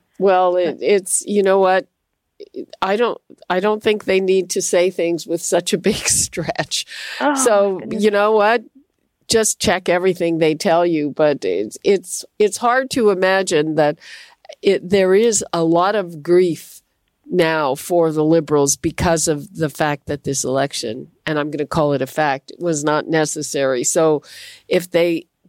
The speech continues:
Speaker 1: get back in, will they do it again if they don't have a majority? Well, uh, you know, who knows?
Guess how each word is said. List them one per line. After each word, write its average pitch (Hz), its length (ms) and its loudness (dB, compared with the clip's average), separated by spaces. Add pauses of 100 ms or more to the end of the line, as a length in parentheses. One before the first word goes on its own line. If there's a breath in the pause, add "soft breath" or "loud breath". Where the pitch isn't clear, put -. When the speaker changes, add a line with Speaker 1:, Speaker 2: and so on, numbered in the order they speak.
Speaker 1:
get 202 300 -2
back 170 320 -2
in, 190 500 0
will 175 240 4
they 175 160 2
do 180 220 4
it 175 100 4
again 175 360 0
if 220 120 0
they 175 160 2
don't 175 240 2
have 180 240 -2
a 180 80 -2
majority? 180 640 2
Well, 165 340 0 (360)
uh, 147 360 -2 (160)
you 165 140 -4
know, 165 260 0 (200)
who 196 180 2
knows? 196 480 -2